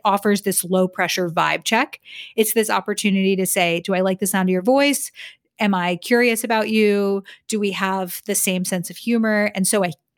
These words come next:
I think we're really just at the beginning of the video dating revolution. The second thing that's fascinating about Gen Z is just how fluid they are in terms of gender identity,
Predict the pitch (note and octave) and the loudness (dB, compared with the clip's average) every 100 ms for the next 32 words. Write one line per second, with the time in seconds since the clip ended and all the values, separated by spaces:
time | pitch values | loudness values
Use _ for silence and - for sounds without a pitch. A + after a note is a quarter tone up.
0 | _ _ G#3+ B3 A#3 G#3+ G#3 G3 F#3 F#3+ | _ _ 0 0 0 0 0 0 0 -2
1 | - F#3+ F3 F#3 F3+ F3+ F3 E3+ D#3+ E3+ | -2 -4 -2 0 0 0 0 -2 0 0
2 | E3 - F3+ G3+ F#3+ F3+ F3+ E3 E3+ E3+ | 0 -4 0 4 4 2 0 -2 -2 -4
3 | D#3+ D#3+ E3 D#3+ D#3+ F3+ _ - - - | -4 -6 -6 -4 -6 -8 _ -20 -18 -14
4 | - B3 - C#4+ G4 F4 A3+ G#3 F#3+ - | 2 2 2 0 -2 0 2 2 0 -2
5 | F3 - F#3+ F#3 F3+ F3 F3+ F3 E3 E3+ | -2 -2 -4 0 -2 -2 -4 -2 -2 -4
6 | E3+ - G#3 B3+ B3+ E4+ D4 - A#3 F#4 | -4 -2 -2 0 -2 -2 -4 -2 0 0
7 | G#3+ - - - G#3 - - - A3+ A3 | -2 -6 -6 -6 -6 -10 -16 0 2 2
8 | G#3 G3 F#3+ E3+ - F3+ F#3 E3+ F3 A#3 | 0 2 0 -2 0 0 2 0 0 0
9 | A3+ G#3+ A3 G3+ G3 G3+ | 0 2 2 2 0 -4